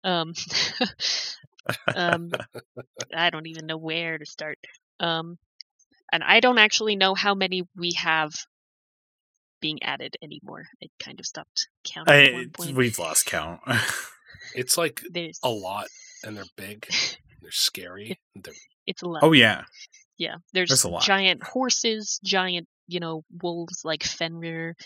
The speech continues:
Speaker 1: serpents like, like Jormungand, and smaller versions of him, bears and birds, and literally,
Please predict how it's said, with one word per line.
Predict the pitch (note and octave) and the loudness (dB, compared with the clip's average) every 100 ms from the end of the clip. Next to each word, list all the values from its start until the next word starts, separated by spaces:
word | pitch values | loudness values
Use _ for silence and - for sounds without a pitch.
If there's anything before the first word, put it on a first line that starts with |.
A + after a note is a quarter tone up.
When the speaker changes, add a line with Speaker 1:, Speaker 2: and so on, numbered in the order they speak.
| - - - | -20 -20 -20
Speaker 1:
serpents | - - F#3 - E3+ E3+ F3 - | -8 -2 -2 0 -4 -4 -8 -12
like, | D#3 D3+ - - - _ _ _ _ - | -8 -8 -6 -10 -10 _ _ _ _ -16
like | D3+ | -8
Jormungand, | E3+ D#3+ D#3 - D#3 D#3 D#3 D#3 - - _ _ _ _ _ | -8 -8 -8 -8 -8 -8 -10 -10 -10 -10 _ _ _ _ _
and | D#3 D#3 E3+ _ _ | -20 -18 -20 _ _
smaller | - - D3+ D3 | -12 -10 -8 -10
versions | D3+ D3+ D#3 - | -14 -16 -16 -16
of | D3+ | -12
him, | D#3+ D#3 D#3+ - - - - - E3 - _ | -10 -12 -14 -14 -14 -18 -20 -20 -20 -20 _
bears | B3+ A#3 A3+ A3 - | 8 8 6 2 0
and | F3 E3 | -4 -4
birds, | F#3 F#3 F3+ - | -2 -2 -4 -6
and | D3+ | -12
literally, | F#3 F#3+ G#3 G#3 G3 F#3 | -2 0 2 0 -2 -6